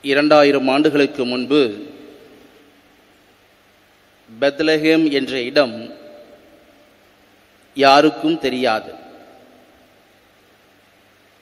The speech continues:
ஒரு அறியப்படாத சிற்றூராகவே கருதப்பட்டது.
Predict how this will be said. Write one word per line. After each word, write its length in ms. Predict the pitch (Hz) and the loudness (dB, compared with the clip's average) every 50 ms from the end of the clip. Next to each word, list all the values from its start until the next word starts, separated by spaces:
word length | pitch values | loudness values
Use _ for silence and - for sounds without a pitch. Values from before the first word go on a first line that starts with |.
| _ _ _ _ - - | _ _ _ _ -2 2
ஒரு 180 | 156 160 160 165 165 165 - - 147 | 4 4 4 4 2 0 -2 0 0
அறியப்படாத 760 | 143 156 185 190 180 - - 165 156 160 156 151 147 156 170 160 156 | 0 2 2 0 0 0 0 0 2 4 4 4 4 2 0 -2 -4
சிற்றூராகவே 760 | - 151 - - 185 175 156 147 139 135 127 131 127 139 151 151 151 143 - - - - - - - - - - - _ _ _ _ _ - | -8 -10 -8 -6 -4 -2 0 0 0 0 -2 -2 -2 -2 -2 -2 -4 -8 -12 -20 -20 -20 -20 -20 -20 -20 -20 -20 -20 _ _ _ _ _ 2
கருதப்பட்டது. 680 | 151 151 151 143 147 - - - - 107 98 90 92 | 2 2 4 2 0 -2 -4 -10 -8 -10 -12 -12 -14